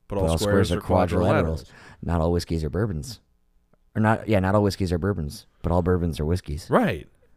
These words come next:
Speaker 1: That's a, yeah, that's a, that's a very interesting statement. And I, I would probably argue, you know, in general agreement with it, but
Speaker 2: Yeah.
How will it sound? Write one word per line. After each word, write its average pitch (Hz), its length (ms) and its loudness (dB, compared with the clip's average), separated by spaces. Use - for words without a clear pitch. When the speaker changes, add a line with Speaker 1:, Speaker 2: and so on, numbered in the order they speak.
Speaker 1:
That's 247 180 -2
a, 359 220 0
yeah, 120 240 0
that's 127 240 -2
a, 151 160 4
that's 127 260 -2
a 113 260 0
very 113 340 0
interesting 101 760 -6
statement. 95 640 -6
And 135 220 -2
I, 180 220 0
I 180 80 -2
would 277 400 -4
probably 170 280 0
argue, 131 520 -4
you 123 120 -4
know, 104 280 -6
in 110 380 -6
general 120 500 -2
agreement 110 560 -8
with 82 220 -12
it, 110 220 -8
but 87 180 -10
Speaker 2:
Yeah. 87 280 2